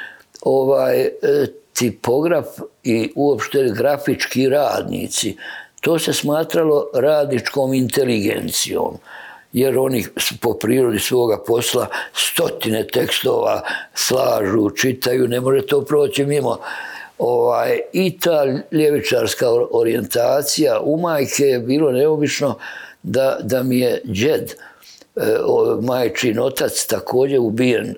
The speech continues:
o, ubili su ga ustaše u, u, u Pazariću, to je kod Hadžića,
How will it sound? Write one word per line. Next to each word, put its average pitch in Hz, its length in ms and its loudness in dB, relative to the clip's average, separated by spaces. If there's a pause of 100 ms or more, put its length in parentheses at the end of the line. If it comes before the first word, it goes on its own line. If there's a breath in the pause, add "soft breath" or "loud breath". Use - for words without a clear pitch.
(240)
o, - 220 -4 (400)
ubili 113 320 -2
su - 140 -4
ga 101 100 2
ustaše 110 560 -2
u, 110 380 -2
u, - 180 -2 (120)
u - 240 -2 (600 loud breath)
Pazariću, 107 680 0 (120)
to 113 100 2
je 107 80 0
kod 98 200 -4
Hadžića, - 800 0